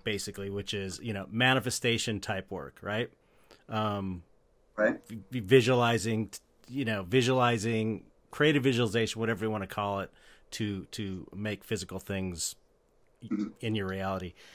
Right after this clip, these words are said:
Speaker 1: And sigil, sigil magic is a certain way of
Speaker 2: Mm-hmm.
Speaker 1: doing that, basically. <clears throat> And, um,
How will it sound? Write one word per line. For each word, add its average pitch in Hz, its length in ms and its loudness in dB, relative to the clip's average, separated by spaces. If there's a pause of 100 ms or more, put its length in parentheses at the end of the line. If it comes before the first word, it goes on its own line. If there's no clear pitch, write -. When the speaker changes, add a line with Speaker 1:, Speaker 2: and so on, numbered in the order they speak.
(220)
Speaker 1:
And 110 340 2
sigil, 135 720 4 (340)
sigil 127 440 4
magic 113 440 4
is 101 140 -2
a 104 60 -2
certain 113 440 0
way 98 480 0 (600)
of 98 100 -2
Speaker 2:
Mm-hmm. - 80 2
Speaker 1:
doing 90 280 6
that, 80 300 -8
basically. 87 600 -8 (180)
<clears throat> 208 300 8
And, 131 340 4
um, 117 480 0